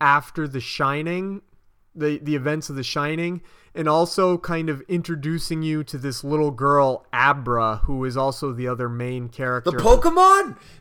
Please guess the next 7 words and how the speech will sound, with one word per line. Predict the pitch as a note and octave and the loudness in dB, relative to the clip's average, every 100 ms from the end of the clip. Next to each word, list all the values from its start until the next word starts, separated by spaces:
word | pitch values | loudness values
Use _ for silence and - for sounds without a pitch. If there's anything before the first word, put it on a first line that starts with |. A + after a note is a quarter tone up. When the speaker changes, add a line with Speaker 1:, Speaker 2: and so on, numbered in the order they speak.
| - B2 | -18 -2
Speaker 1:
Yeah, | F3+ A3+ G#3+ | 6 8 8
basically. | C3 G3+ C4+ F#4 G#3+ D3+ C#3+ D3+ F#3 F3+ - | 6 2 2 0 0 0 0 -2 -6 -10 -10
Speaker 2:
<laughs> | D#3 D#3 D3 | -6 -6 -6
Speaker 1:
Um, | E3 D#3+ D#3+ D#3 C#3 A#2 - - - - - - - - - | -4 -2 -2 -4 -6 -14 -16 -16 -14 -12 -12 -12 -16 -16 -10
she | E3 | -6
has | D#3 A3+ - | -2 -2 -2
powers, | - D3 A3 A3 D3 F3 - | 0 4 4 4 2 -2 -8